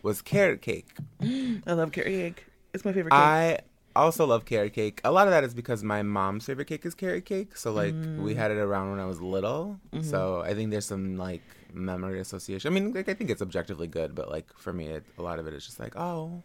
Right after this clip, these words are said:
Speaker 1: Mom." Um, and I used, uh, I usually use Alton Brown's recipe, but for this one I used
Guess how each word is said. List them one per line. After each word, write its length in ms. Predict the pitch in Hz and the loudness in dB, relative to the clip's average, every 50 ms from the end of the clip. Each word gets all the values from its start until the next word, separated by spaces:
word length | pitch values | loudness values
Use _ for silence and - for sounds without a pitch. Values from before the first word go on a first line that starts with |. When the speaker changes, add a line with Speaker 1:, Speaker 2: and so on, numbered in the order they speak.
| _ - | _ -12
Speaker 1:
Mom." 400 | 180 165 156 147 135 135 143 143 - - - - - - - - - - _ _ - | -10 -8 -6 -6 -8 -8 -10 -12 -14 -18 -20 -20 -20 -20 -20 -20 -20 -20 _ _ 4
Um, 640 | 143 143 135 135 131 123 117 110 107 104 101 - - - - - _ _ - - _ - - - _ | 4 6 6 6 4 4 2 2 0 -2 -4 -6 -12 -16 -18 -20 _ _ -20 -8 _ -8 -8 -4 _
and 120 | - 160 | 2 2
I 40 | 175 | 4
used, 680 | 180 185 196 214 226 240 247 247 247 - - - - - | 4 4 4 2 2 0 -2 -4 -6 -10 -14 -8 -2 0
uh, 580 | 92 107 104 104 101 101 92 92 87 92 98 - - - - _ - | 2 2 4 2 2 2 2 2 0 0 -4 -8 -8 -12 -12 _ -2
I 40 | |
usually 380 | 120 170 202 202 - 175 143 117 | 0 0 0 0 0 0 0 0
use 760 | 104 104 98 98 95 95 92 90 - - - - - - - - - - _ _ _ _ _ _ _ _ | 0 0 0 -2 -2 -4 -6 -8 -10 -14 -18 -20 -20 -20 -20 -20 -20 -20 _ _ _ _ _ _ _ _
Alton 240 | 104 104 76 107 104 | 0 0 0 0 -2
Brown's 280 | 101 98 92 98 104 | 0 0 -2 -2 -4
recipe, 400 | 113 117 - - - - 170 170 | -6 -8 -10 -10 -10 -8 -8 -6
but 340 | 165 - 120 101 87 - - | -4 -2 -2 -2 -2 -2 -6
for 200 | - - 110 110 | -10 -8 -6 -6
this 360 | - - - - 147 - - | -6 -6 -6 -6 -6 -6 -6
one 100 | 160 156 | -6 -6
I 40 | 143 | -6
used 360 | 131 117 107 107 104 - - | -6 -4 -6 -6 -8 -10 -14